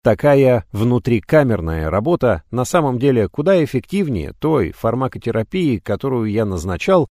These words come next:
или изложения особенностей тюремной жизни в моём исполнении. К другому зэку доверия всегда больше, чем к сотруднику, даже к врачу. Но были и люди, которые попадали на отделение против своей воли.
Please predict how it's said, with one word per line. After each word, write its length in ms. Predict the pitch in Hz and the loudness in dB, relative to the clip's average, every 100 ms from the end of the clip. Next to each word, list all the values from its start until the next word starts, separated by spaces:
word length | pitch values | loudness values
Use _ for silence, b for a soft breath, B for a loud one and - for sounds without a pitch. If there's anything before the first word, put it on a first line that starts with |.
| _ | _
или 340 | - 202 175 156 | 0 4 6 6
изложения 640 | 127 147 135 185 151 139 | 6 4 6 2 2 2
особенностей 720 | 127 - 185 156 139 - 139 | 0 0 0 0 -2 0 -2
тюремной 500 | - 131 139 135 123 | 0 0 0 0 -2
жизни 360 | 107 135 120 113 | 0 -2 0 -2
в 80 | 92 | 0
моём 300 | 104 98 87 | -2 0 -4
исполнении. 720 | - 110 107 78 64 - _ _ _ _ | 0 0 0 -4 -8 -18 _ _ _ _
К 140 | 113 | -4
другому 380 | 113 123 175 143 | 0 2 4 2
зэку 320 | 110 131 104 | 0 -2 -2
доверия 480 | 92 104 139 131 113 | -2 0 0 0 -2
всегда 420 | - 123 117 160 | -4 -8 0 0
больше, 400 | 127 143 175 - | 2 0 0 -2
чем 220 | 110 98 | -4 -6
к 80 | 87 | -6
сотруднику, 680 | - 87 92 78 67 - - _ _ | -6 -4 -4 -8 -10 -16 -20 _ _
даже 220 | - 113 87 | -2 -2 -2
к 80 | - | -4
врачу. 440 | 98 101 - 65 _ _ _ _ | -4 -4 -8 -14 _ _ _ _
Но 260 | 101 120 165 | 2 4 4
были 260 | 147 147 | 4 6
и 120 | 151 | 6
люди, 240 | 147 131 123 | 4 2 2
которые 480 | 135 123 113 113 107 | 2 2 4 2 2
попадали 480 | 113 110 101 98 | 0 0 2 2
на 160 | 107 107 | 0 -2
отделение 600 | 104 92 95 87 90 113 | -2 -2 -2 0 -2 -4
против 600 | - 101 78 - - - | -2 -2 -2 -6 -14 -20
своей 380 | - - 90 78 | -16 -6 -4 -4
воли. 340 | 67 69 64 | -6 -8 -10